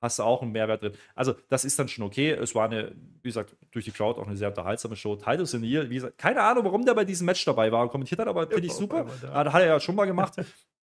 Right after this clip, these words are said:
Speaker 1: Nehme ich, ja.
Speaker 2: Ja.
Speaker 1: Äh, äußerst unterhaltsam. Bitte setzt den irgendwo regelmäßig ans Mikrofon. Also ich mag den Typen, wie er das kommentiert. Und der bringt halt einfach auch eine gewisse Stimmung da rein und dann funktioniert das für mich. Ähm, und wie
Speaker 2: Ja.
Speaker 1: gesagt, selbst das Tag-Match am Ende, es ist halt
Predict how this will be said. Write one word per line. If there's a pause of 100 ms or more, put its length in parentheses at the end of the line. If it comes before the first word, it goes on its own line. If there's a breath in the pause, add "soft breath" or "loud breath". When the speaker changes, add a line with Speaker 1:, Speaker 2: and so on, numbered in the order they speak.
(320)
Speaker 1:
Nehme
ich,
ja.
Speaker 2:
Ja.
Speaker 1:
Äh,
äußerst
unterhaltsam.
Bitte
setzt
den
irgendwo
regelmäßig
ans
Mikrofon.
Also
ich
mag
den
Typen,
wie
er
das
kommentiert. (220 loud breath)
Und
der
bringt
halt
einfach
auch
eine
gewisse
Stimmung
da
rein
und
dann
funktioniert
das
für
mich. (420 loud breath)
Ähm,
und
wie
Speaker 2:
Ja.
Speaker 1:
gesagt, (160)
selbst
das
Tag-Match
am
Ende,
es
ist
halt